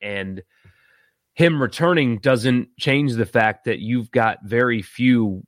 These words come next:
reliable options out of the pen, and your other two weekend starters are, are not stretching deep into games. And so the, the biggest weakness, the, the glaring issue on this team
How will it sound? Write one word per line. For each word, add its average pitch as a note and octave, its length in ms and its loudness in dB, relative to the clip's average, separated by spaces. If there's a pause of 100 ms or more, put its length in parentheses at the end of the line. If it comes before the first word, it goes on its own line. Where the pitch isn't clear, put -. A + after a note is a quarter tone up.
(120)
reliable A2+ 720 2
options G#2 640 -4
out A2 220 0
of F#2+ 140 -6
the G2 80 -10
pen, A2 380 0
and G2+ 120 -4
your G#2+ 220 -2
other C3 320 2
two C3 280 0
weekend A2 580 0
starters A2+ 480 2
are, G#2+ 140 0
are A2 140 0
not A2+ 280 -2
stretching A#2 720 -4 (540)
deep A#2+ 300 0
into A#2+ 300 -2
games. F#2 580 -2
And F2+ 140 -8
so A2 120 0
the, F#2 280 -2
the A2 80 -2
biggest B2+ 400 -4
weakness, G2+ 560 -6
the, G2 120 -14
the F#2+ 140 -8
glaring A#2 580 0
issue G#2+ 520 -4
on F#2 180 -2
this F#2 220 -4
team A#2+ 420 2